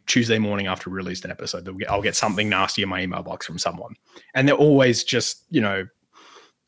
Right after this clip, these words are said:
I generally have the rule of thumb that, you know, when most politicians and most kind of guys do, that if, if you threaten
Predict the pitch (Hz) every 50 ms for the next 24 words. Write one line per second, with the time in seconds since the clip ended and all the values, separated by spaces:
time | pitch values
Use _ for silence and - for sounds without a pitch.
0 | - 135 135 123 156 165 180 175 151 139 131 127 120 123 131 123 113 107 - -
1 | 113 110 104 104 104 104 107 107 _ - 107 101 - _ _ - 123 104 101 98
2 | 98 101 104 - _ - 127 107 98 117 127 127 120 110 110 113 107 107 - -
3 | 101 104 - - 131 - 123 110 101 98 101 98 98 - - 101 98 98 - -
4 | 104 104 104 104 101 - 107 101 98 101 98 104 - - - 110 - 117 107 -
5 | - - 135 143 143 - - 135 127 123 120 120 113 113 113